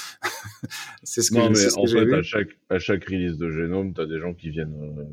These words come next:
Speaker 2: qui viennent chialer. Enfin, si tu veux, y a pas de
Speaker 1: Après, Génome, c'est un parti pris de faire quelque chose d'assez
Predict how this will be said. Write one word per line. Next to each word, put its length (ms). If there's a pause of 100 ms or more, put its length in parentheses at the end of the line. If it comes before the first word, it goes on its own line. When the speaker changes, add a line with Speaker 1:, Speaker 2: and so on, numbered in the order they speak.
(100)
Speaker 2:
qui 140
viennent 200
chialer. 460
Enfin, 200
si 120
tu 100
veux, 220
y 60
a 40 (120)
pas 60
de 60 (180)
Speaker 1:
Après, 280
Génome, 220
c'est 140
un 100
parti 300
pris 200
de 120
faire 180
quelque 220
chose 260
d'assez 840